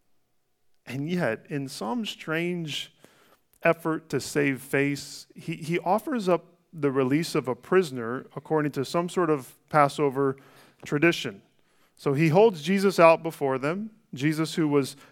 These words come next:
not a legitimate prisoner anymore. He, he'd just been declared not guilty.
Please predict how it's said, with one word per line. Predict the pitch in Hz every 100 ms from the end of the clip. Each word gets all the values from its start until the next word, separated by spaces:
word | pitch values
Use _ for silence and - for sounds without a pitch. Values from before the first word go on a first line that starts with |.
| _
not | 139 160 202 240 180
a |
legitimate | 175 147 170 196 190 180
prisoner | 202 214 185 147 131
anymore. | 131 139 127 120 101
He, | 120 151 -
he'd | 156
just | 151 190
been | 202 202
declared | 190 - 160 160 135
not | 160 165 147
guilty. | 170 175 - 104